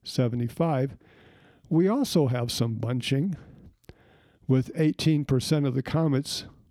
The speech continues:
between forty-seven and sixty-three degrees inclination. The final item we will look at this week is the L and B value of each comet.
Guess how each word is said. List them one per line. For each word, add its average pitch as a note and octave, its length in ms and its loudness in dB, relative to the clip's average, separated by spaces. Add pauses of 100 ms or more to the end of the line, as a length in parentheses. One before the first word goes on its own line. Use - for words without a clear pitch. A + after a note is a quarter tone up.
(160)
between B2+ 460 0
forty-seven C3 840 0
and B2 180 -2
sixty-three D3 680 0
degrees A#2+ 440 0
inclination. A#2 760 -4 (1800)
The D#3+ 80 2
final B3+ 540 2
item D3 340 2
we C3 160 2
will A#2+ 240 2
look C3+ 200 0
at B2 180 0
this - 320 0
week B2+ 340 -2 (140)
is B2+ 240 0
the B2+ 240 0
L C3+ 420 -2 (460)
and A#2 280 -2
B D3 240 2
value B2+ 720 0
of B2 180 0
each B2 240 -2
comet. D#3 400 -2